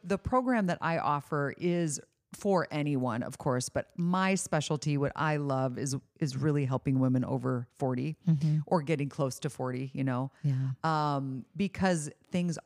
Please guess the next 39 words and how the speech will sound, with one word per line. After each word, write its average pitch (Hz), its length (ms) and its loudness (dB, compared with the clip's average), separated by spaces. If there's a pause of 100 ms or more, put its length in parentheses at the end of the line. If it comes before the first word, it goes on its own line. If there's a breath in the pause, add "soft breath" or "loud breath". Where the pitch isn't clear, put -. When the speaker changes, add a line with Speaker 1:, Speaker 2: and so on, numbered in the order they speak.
(180)
Speaker 1:
as 143 180 -2
we 147 80 -2
said, - 320 -6
things 139 240 0
are 156 60 0
not 120 280 -2
working 127 380 -2
the 123 80 -2
way 127 160 0
that 120 160 -4
they 123 80 -4
Speaker 2:
Right. 131 120 2
Speaker 1:
used 143 180 -2
to. - 180 -4 (540 loud breath)
So - 160 0
my 196 160 4
program 196 800 0
really 175 380 2
focuses 165 720 0
on, 139 640 0
um, 131 640 0 (920)
uh, 139 280 0
a, - 140 -6 (120)
a 170 40 -2
few 190 260 0
specific 240 500 -2
things 143 280 0
that 135 120 -2
I 135 120 2
have 147 160 0
already 143 260 0
mentioned. 143 480 0 (120)
Speaker 2:
Mm-hmm. 156 260 -2 (120)
Speaker 1:
We 175 380 2
focus 180 520 0
on, 143 600 0
um, 123 640 -2 (600)
strength 156 340 -2
training 151 400 0